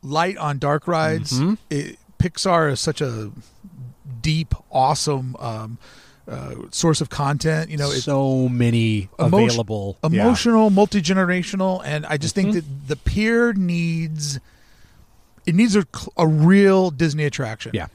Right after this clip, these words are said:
Speaker 1: Not a theme park reskin. It
Speaker 2: Mm-hmm.
Speaker 1: needs a real, like, Imagineering
Speaker 2: Yes.
Speaker 1: took a plot of land and built something ground up.
Speaker 2: Yeah, a ground up, uh, e-ticket dark ride in the vein of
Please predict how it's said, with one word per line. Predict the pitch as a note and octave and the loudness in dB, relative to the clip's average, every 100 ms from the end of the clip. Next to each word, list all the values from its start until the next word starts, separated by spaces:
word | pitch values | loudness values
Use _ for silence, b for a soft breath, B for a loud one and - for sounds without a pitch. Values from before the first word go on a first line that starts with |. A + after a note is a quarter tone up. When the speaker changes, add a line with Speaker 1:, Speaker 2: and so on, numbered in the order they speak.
| - | -12
Speaker 1:
Not | C3+ D#3 F3 | -2 2 4
a | F3 | 2
theme | - F#3 F3+ | 2 0 0
park | F3 E3+ - | 2 0 0
reskin. | E3+ F3 - F#3 F#3+ F#3 G#3 | 0 0 0 0 0 -2 -4
It | C#3 - | -8 -4
Speaker 2:
Mm-hmm. | D3+ | -2
Speaker 1:
needs | D3+ D3+ D#3 B2+ | 0 2 0 -2
a | B2 | -6
real, | B2 C3+ D#3 D#3 D#3+ D3+ | -4 2 4 4 4 2
like, | B2 A2+ - | -2 -8 -8
Imagineering | D3+ C#3+ D#3+ E3 D3+ E3 D#3 D#3 D3+ D3 - | -4 0 2 0 -2 -2 -2 -2 -4 -6 -6
Speaker 2:
Yes. | F#2+ - | -4 -2
Speaker 1:
took | - D#3+ | -2 0
a | |
plot | - F3 E3+ | 0 2 2
of | E3+ | 2
land | D#3+ D#3 D#3 D3+ D3 _ _ | 0 0 0 -2 -6 _ _
and | C#3+ C#3 | -2 2
built | D3+ D3 - | 2 0 -2
something | D#3+ B2+ C#3+ | -2 -2 -4
ground | B2 C3+ C3+ C3+ | -2 -2 0 -2
up. | B2+ A#2+ | -4 -4
Speaker 2:
Yeah, | G2+ F2 - - | -6 -6 -10 -10
a | G2+ | -8
ground | G#2 B2 D3 C#3 | -2 2 2 4
up, | C3 B2+ - - - - - - - - - | 4 4 2 -10 -12 -20 -20 -20 -20 -18 -6
uh, | G#2+ G2+ F#2+ F#2 F2+ E2+ E2 - - - - - - | -2 -2 -2 -4 -6 -8 -12 -16 -18 -14 -14 -14 -12
e-ticket | E3+ E3+ - D#3+ D3+ | -6 -4 0 -2 0
dark | B2+ A#2+ - | 0 0 0
ride | B2 A#2 A#2 A#2+ | 2 2 2 0
in | A#2+ | -2
the | A2+ | -4
vein | A#2 A#2 A2+ | -2 -2 -2
of | G#2+ G#2 G2+ - | -4 -4 -6 -10